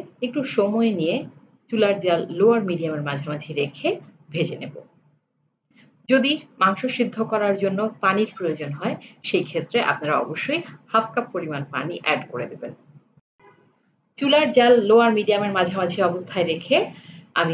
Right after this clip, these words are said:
মাংসগুলোকে পনেরো থেকে বিশ মিনিট সময় ধরে রান্না করে নিচ্ছি। প্রায় বিশ মিনিট পর ফিরে এলাম।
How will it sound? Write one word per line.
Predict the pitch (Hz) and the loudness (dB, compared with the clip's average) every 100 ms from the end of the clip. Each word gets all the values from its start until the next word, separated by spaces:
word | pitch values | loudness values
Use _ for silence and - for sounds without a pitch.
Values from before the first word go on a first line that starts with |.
| 165 | 0
মাংসগুলোকে | 170 190 208 220 233 233 233 | 0 0 0 2 4 2 4
পনেরো | 240 247 254 | 4 6 4
থেকে | 247 208 180 | 2 0 0
বিশ | 180 185 | -6 -6
মিনিট | 170 175 - | -6 -6 -6
সময় | 180 175 170 | -6 -4 -6
ধরে | 160 160 269 - _ 156 | -6 -4 -4 -6 _ -10
রান্না | 151 135 127 | -8 -8 -10
করে | 139 139 | -12 -12
নিচ্ছি। | - - 135 - _ _ _ _ _ _ _ _ _ _ _ _ _ _ _ _ _ _ _ | -16 -16 -16 -18 _ _ _ _ _ _ _ _ _ _ _ _ _ _ _ _ _ _ _
প্রায় | 285 285 | 2 4
বিশ | 269 - | 4 2
মিনিট | 302 294 311 | -2 0 2
পর | 285 - | 2 2
ফিরে | 240 196 156 | 4 4 4
এলাম। | 175 | 0